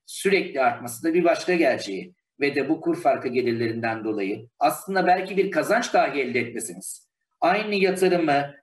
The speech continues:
dolar bazında ya da euro bazında birebir geri alsanız, hatta belki zararlı dahi almış olsanız bile kur farkından dolayı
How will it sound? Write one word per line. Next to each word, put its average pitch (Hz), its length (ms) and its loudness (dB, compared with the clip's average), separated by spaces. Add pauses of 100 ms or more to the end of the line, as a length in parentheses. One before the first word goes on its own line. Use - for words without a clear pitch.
dolar 160 400 4
bazında 170 340 0
ya 151 180 4
da 156 100 6
euro 160 300 4
bazında 135 720 0
birebir 160 440 4
geri 143 340 2
alsanız, 139 520 2
hatta - 360 2
belki 208 240 0
zararlı 147 540 2
dahi 117 440 0 (100)
almış 123 400 0
olsanız 147 400 -2
bile 139 340 -2 (220)
kur 165 240 0
farkından 123 600 0
dolayı 120 440 0